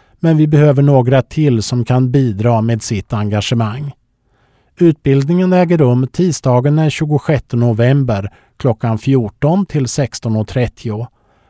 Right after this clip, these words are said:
Platsen är Gotlandsgatan fyrtiofyra, Södermalm. Vi startar eftermiddagen med fika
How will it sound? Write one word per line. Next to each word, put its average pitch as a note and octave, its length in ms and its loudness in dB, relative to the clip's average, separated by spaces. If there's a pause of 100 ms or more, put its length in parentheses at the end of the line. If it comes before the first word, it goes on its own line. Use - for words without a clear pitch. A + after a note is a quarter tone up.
(120)
Platsen E3+ 440 0
är C3+ 180 2
Gotlandsgatan D3 1080 0
fyrtiofyra, A#2+ 1080 -2
Södermalm. A2+ 920 -2 (760)
Vi A#2 80 -2
startar C#3 460 0
eftermiddagen C3+ 800 2
med A#2+ 200 -2
fika C#3+ 600 -2